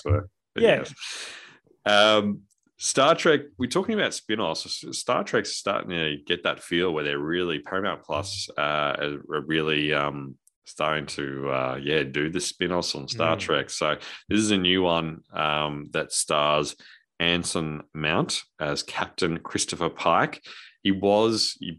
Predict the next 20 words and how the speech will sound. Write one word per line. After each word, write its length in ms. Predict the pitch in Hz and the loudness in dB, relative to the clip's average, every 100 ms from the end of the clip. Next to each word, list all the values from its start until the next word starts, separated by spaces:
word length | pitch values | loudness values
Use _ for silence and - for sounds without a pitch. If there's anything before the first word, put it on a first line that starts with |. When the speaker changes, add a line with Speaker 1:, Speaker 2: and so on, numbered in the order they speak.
| - | -10
Speaker 1:
would 240 | 98 104 | -2 0
have 240 | 107 - - | 0 -2 0
briefly 360 | 90 80 85 | 0 2 0
seen 320 | 76 85 76 73 | -2 -4 -4 -4
him 260 | 76 73 | -8 -8
in 160 | 76 73 | -6 -4
this 220 | 73 - 73 | -4 -2 0
role 320 | 71 69 73 | 2 2 -2
in 100 | 69 | -4
the 60 | 71 | -6
Star 320 | - 73 73 | -2 0 0
Trek 420 | - 73 69 - _ _ - | -2 -2 -2 -8 _ _ -12
Discovery, 640 | 82 - 78 73 85 92 | -6 -4 -2 0 2 4
if 120 | 90 80 | 2 -2
you 80 | |
watched 300 | 73 76 - | -4 -4 -4
that 180 | 80 73 | -2 -2
series 440 | - 90 82 82 80 | -2 2 4 2 0
as 160 | - | -2
well. 340 | 98 104 104 | 2 4 2